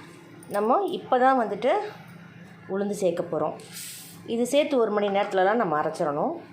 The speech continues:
இது கூட இன்னொன்னு நம்ம ஆட் பண்ண போறோம். என்னடா ஐம்பொன் சொல்லிட்டு ஏகப்பட்டது சேர்க்குறீங்கன்னு, முக்கியமான பொருள் தாங்க ஐம்பொன். இதெல்லாம் எக்ஸ்ட்ரா ஃபிட்டிங்.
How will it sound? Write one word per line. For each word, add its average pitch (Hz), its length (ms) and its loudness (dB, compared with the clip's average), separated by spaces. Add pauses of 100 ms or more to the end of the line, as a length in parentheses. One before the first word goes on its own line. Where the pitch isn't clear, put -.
(320)
இது 220 180 -4
கூட 254 240 2
இன்னொன்னு 269 580 2
நம்ம 208 200 4
ஆட் 165 160 2
பண்ண 156 160 2
போறோம். 139 560 -2 (1040)
என்னடா 240 800 6 (1400)
ஐம்பொன் 262 560 4
சொல்லிட்டு 247 680 4
ஏகப்பட்டது 220 640 2
சேர்க்குறீங்கன்னு, 196 520 2
முக்கியமான 320 640 2
பொருள் 247 260 4
தாங்க 220 240 4
ஐம்பொன். 180 440 4
இதெல்லாம் 220 300 4
எக்ஸ்ட்ரா 240 280 0
ஃபிட்டிங். 185 400 -2